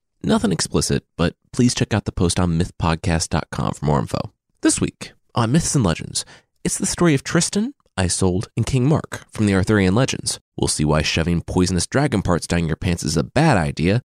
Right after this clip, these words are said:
and how getting hair in your food might just spark a quest for the love of your life. The creature this week is a giant angry snail.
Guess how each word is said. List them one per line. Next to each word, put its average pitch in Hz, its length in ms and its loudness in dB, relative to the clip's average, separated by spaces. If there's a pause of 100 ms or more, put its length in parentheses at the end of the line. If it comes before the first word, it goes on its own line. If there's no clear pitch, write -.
(200)
and 185 100 2
how 254 100 2
getting 220 260 2
hair 160 260 4
in 160 60 2
your 156 100 2
food 117 380 4 (260)
might 370 220 2
just - 240 0
spark - 320 -2
a 180 80 2
quest - 360 -2
for - 120 -4
the 110 80 2
love 82 240 4
of 78 160 0
your 95 100 6
life. - 420 -2 (380)
The - 80 -2
creature 262 240 2
this 127 160 2
week 110 180 2
is 104 60 -2
a 123 80 4
giant 95 580 2
angry 90 300 0
snail. 60 460 -4